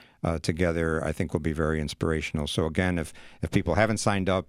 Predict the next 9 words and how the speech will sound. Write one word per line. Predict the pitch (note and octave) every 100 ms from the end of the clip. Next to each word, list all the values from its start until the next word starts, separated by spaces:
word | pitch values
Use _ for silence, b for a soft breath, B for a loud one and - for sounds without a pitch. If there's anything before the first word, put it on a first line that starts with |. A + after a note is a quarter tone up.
| -
uh, | F2 D#2+
just | D2+ F#2 -
our | F2
diocesan | D#2+ E2+ E2+ - F2+
website | G2+ - G#2 F#2+ F#2
is | E2+ D#2 D#2 - b b b
w | - E2+ E2+
w | D#2+ E2 E2+ D#2
w | E2+ F2 F2